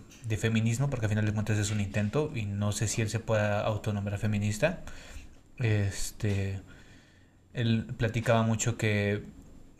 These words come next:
para él la-, las figuras más importantes en su vida fue su madre y que su padre tuvo un rol, pues, más pasivo, menos de apoyo, y siempre su apoyo a lo largo de su carrera, quien la, la, lo llevó a hacer lo que se, lo refleja en su madre.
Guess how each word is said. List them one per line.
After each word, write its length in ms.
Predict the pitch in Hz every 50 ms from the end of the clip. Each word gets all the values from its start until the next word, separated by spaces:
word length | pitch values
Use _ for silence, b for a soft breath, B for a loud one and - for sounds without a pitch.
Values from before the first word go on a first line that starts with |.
| - _ _ -
para 180 | - 123 117 113
él 240 | 113 110 117 113 120
la-, 120 | 113 113
las 180 | 110 110 - -
figuras 240 | 120 120 120 117 120
más 140 | 127 113
importantes 480 | 120 113 - 104 - 117 110 107 113 107
en 100 | 110 101
su 100 | - 104
vida 200 | 107 107 104 104
fue 140 | - 113 104
su 100 | - 110
madre 420 | 110 107 104 104 107 107 110 113 -
y 140 | 110 107
que 120 | - - 101
su 140 | - 107 -
padre 220 | 110 104 101 98
tuvo 160 | - 107 104 104
un 40 | 101
rol, 300 | 101 104 101 101 98 98 - - - - -
pues, 140 | - 98 92
más 140 | 107 104 101
pasivo, 500 | - 113 104 - - 120 113 110 110 107
menos 540 | 107 104 104 107 107 - 107 104 107 104 104
de 60 | 110
apoyo, 360 | 104 - - 110 107 107 107 104
y 140 | 104 110
siempre 720 | 104 - - 113 110 107 104 104 - 110 104 104 104 104 104
su 160 | 101 - -
apoyo 500 | 107 - - - 117 113 110 110 113 143 - - - b b b b b b b b b b b b
a 100 | - 117
lo 80 | 107 104
largo 240 | 104 107 104 104 104
de 60 | 101
su 140 | - - 107
carrera, 340 | - 113 107 110 107 107 107
quien 280 | - - 101 98 98
la, 140 | 101 98 107
la, 240 | 117 110 104 101 101
lo 140 | 104 101 101
llevó 220 | 98 101 101 101 104
a 20 |
hacer 220 | 98 - - 113 110
lo 100 | 107 101
que 140 | - 107 98
se, 200 | - 110 104 104
lo 160 | 104 104 101
refleja 340 | 95 98 95 - 113 98 107
en 80 | 104 -
su 80 | 113
madre. 300 | 120 127 127 120 107 101